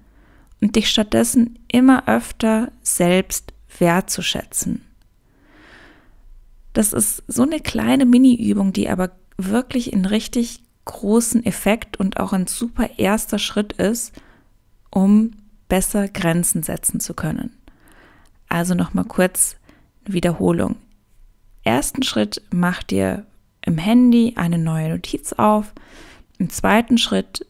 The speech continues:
immer am Ende des Tages, öffne die App, notiere das heutige Datum. Dritter Schritt,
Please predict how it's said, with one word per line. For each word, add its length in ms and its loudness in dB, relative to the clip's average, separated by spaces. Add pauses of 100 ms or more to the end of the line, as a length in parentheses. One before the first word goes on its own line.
immer 260 4
am 140 2
Ende 360 6
des 200 2
Tages, 720 -2
öffne 400 2
die 160 0
App, 320 0 (480)
notiere 440 0
das 180 -4
heutige 320 -2
Datum. 760 2 (800)
Dritter 340 0
Schritt, 440 -2